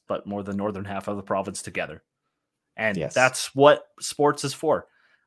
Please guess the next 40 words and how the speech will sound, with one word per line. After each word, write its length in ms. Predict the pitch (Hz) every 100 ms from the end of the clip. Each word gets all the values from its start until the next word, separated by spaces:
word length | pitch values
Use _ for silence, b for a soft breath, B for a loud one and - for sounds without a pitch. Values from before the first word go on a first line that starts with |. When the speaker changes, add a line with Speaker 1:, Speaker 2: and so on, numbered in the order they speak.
| _
Speaker 1:
Um, 500 | 95 95 90 90 98 -
I 100 | 117
will, 220 | 117 110
I 100 | 120
will 120 | 127
take 200 | 131 139
this 160 | 143 139
opportunity 540 | 127 - 139 139 123 -
to, 340 | 135 127 123
uh, 420 | 113 113 107 107 - _ -
denounce 560 | 120 123 123 131 -
that, 360 | 131 120 117 -
uh, 300 | 113 113 110 107
Rangers 300 | 139 131 -
fan 260 | 113 95
who 240 | 95 110 104
knocked 300 | 104 107 107
out 100 | 101
a 60 |
Tampa 320 | - 113 123
fan 340 | 104 92 87 90
in 120 | 92
M 100 | 95
S 120 | 92
G. 140 | - 107
Speaker 2:
What 120 | 139
a 40 |
fucking 540 | 180 - - 127 127 98
Speaker 1:
So 60 | 82
Speaker 2:
loser, 320 | 92 92 73
eh? 120 | 73
Speaker 1:
that's 180 | 127 139
exactly 420 | 127 143 147 165
what 180 | 156 160
you're 120 | 160
talking 360 | 151 156 156 131
about 200 | 120 113
in 80 |
the 80 | 120
Ca-, 180 | -